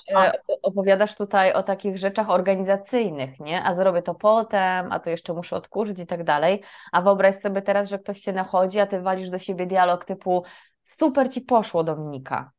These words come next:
Speaker 2: Naprawdę, no, jesteś, wiesz,
Speaker 1: Mhm.
Speaker 2: świetna dziewczyna”. No i co, co kto, kto, co ktoś sobie pomyśli, nie? Co ty sobie
Speaker 1: Mhm.
Speaker 2: wtedy myślisz?
Speaker 1: Wiesz co? Mm. Hmm. No to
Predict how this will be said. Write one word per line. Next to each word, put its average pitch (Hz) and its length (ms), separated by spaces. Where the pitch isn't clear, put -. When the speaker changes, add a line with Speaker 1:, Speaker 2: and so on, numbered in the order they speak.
Speaker 2:
Naprawdę, 240 840
no, 226 140
jesteś, 220 520
wiesz, 143 520
Speaker 1:
Mhm. 220 220
Speaker 2:
świetna 208 280
dziewczyna”. 135 520
No 190 100
i 214 140
co, 220 160
co 220 140
kto, - 180
kto, 202 200
co 202 220
ktoś 175 240
sobie 135 280
pomyśli, 131 480
nie? 151 260
Co 185 120
ty 277 120
sobie 226 220
Speaker 1:
Mhm. 214 160
Speaker 2:
wtedy 151 260
myślisz? - 500
Speaker 1:
Wiesz 254 180
co? 185 480
Mm. 220 540
Hmm. 156 180
No 233 180
to - 100